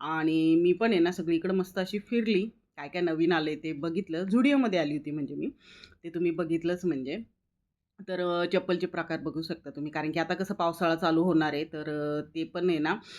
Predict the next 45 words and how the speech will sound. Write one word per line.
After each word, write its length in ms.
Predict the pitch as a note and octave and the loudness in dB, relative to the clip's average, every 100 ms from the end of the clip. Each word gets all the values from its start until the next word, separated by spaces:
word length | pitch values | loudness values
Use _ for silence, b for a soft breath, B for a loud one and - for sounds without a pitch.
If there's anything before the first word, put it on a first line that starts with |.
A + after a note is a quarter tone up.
| B B | B B
आलेले 360 | D#3 D#3+ E3 F#3+ | -4 0 2 4
होते 280 | G#3 F3 E3 | 4 2 2
म्हणजे 200 | D#3+ D3 | 2 2
वेगवेगळे 440 | D3+ D3 D3+ D#3 | 0 0 0 0
प्रकार, 440 | E3 G#3 - C#3+ - | 0 -4 -2 -4 -4
पण 180 | F3+ | -2
मला 180 | F#3+ F#3 | 2 4
एवढे 360 | F3+ G3+ F#3+ F#3+ | 4 4 4 4
काही 180 | A3 A3 | 4 4
आवडले 480 | - G3 G#3+ A#3 | 4 4 4 6
नाही. 200 | G#3+ F3 F3+ F#3 | 4 4 2 0
So 60 | |
मग 120 | F3+ | 4
मी 200 | F#3 F#3+ | 4 4
कोणती 300 | G3 G3+ G3+ A3 | 2 2 2 4
तरी 140 | G3+ | 4
एक 140 | G#3 G3+ | 4 6
घेतली 320 | A#3 A#3 A#3 | 4 6 6
आहे 240 | A3 G#3 | 6 6
याच्यामधली, 600 | F#3 F3+ F#3 F3+ D#3+ E3 A#3+ b b b _ | 2 2 2 2 4 0 0 b b b _
तर 60 | E3 | -16
ती 220 | - F3 | -6 -4
तुम्हाला 360 | F3 F3 E3 E3 | 0 0 2 2
दाखवते 580 | F3 F3 - A3+ A3+ | 2 0 0 2 4
मी 200 | F#3+ E3+ | 6 6
घरी 200 | F#3 F3 | 4 2
गेल्यानंतर. 680 | D3+ D#3 D#3 D#3+ E3 D#3+ D3 - - _ | 2 0 2 4 4 4 -4 -8 -16 _
आणि 520 | E3 D#3+ D#3+ D#3 D#3 D#3+ | -4 0 2 0 0 0
त्याचबरोबर 680 | G3 G3+ G#3+ G3+ F3+ D3+ G#3 - _ _ E3 | 0 0 2 4 2 2 -2 -4 _ _ -8
रुचिकाला 480 | F#3 G3+ G#3+ A3 | -8 -4 2 4
पण 180 | A3+ B3+ | 4 4
आहे 100 | G3+ | 4
ना 100 | F#3 | 4
एक 240 | - F3 E3+ | 2 0 2
दोन 180 | F#3+ | 2
टॉप 340 | F#3 E3+ F3 - | 2 0 -2 -12
आवडले, 440 | F3+ F3+ F#3+ F3+ A3+ B B B F#3 | -6 -4 -2 -2 -4 B B B -6
मग 160 | F3 | -6
तिने 260 | F3+ G#3 G3+ | -2 0 2
पण 220 | G#3 G#3+ | 4 4
आहे 80 | E3 | 4
ना 140 | E3 | 2
तिच्या 260 | F#3 F3+ F3+ | 0 -6 -6
फ्रेंड्ससाठी 640 | F3+ E3+ F3+ F#3 E3 E3+ | 0 0 0 -2 -4 -6
घेतले. 420 | F3 A3 A3+ F#3 | 0 0 2 0